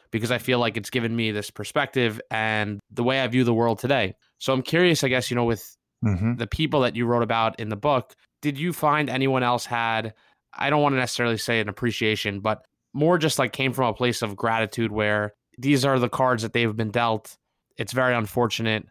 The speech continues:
Speaker 1: It's a shitty
Speaker 2: Mm-hmm.
Speaker 1: hand, but in spite of what I've, what I've been dealt, I'm gonna make the best of it.
Speaker 2: Mm-hmm.
Speaker 1: Did you see anyone who had a more empowering relationship or take after, you know, they lived through something like this?
Speaker 2: Yeah, it's a great question and,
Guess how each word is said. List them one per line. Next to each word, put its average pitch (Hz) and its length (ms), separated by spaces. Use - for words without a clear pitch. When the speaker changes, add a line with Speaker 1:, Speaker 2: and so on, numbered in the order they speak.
Speaker 1:
It's - 100
a 113 60
shitty 127 240
Speaker 2:
Mm-hmm. 110 100
Speaker 1:
hand, 113 320
but 107 220
in 113 80
spite 127 340
of 113 140
what 117 120
I've, 107 380
what 120 220
I've 110 100
been 110 120
dealt, 107 500
I'm 113 160
gonna 113 120
make 110 220
the 110 80
best 107 320
of 101 100
it. 104 220
Speaker 2:
Mm-hmm. 107 280
Speaker 1:
Did 143 140
you 180 120
see 165 280
anyone 147 600
who 127 100
had 120 400
a 127 60
more 165 240
empowering 135 720
relationship 127 640
or 113 120
take 117 320
after, 113 500
you 110 120
know, 107 120
they 107 80
lived 110 260
through 110 160
something 101 360
like 98 220
this? - 440
Speaker 2:
Yeah, 110 340
it's - 160
a 123 40
great 135 320
question 117 380
and, 101 420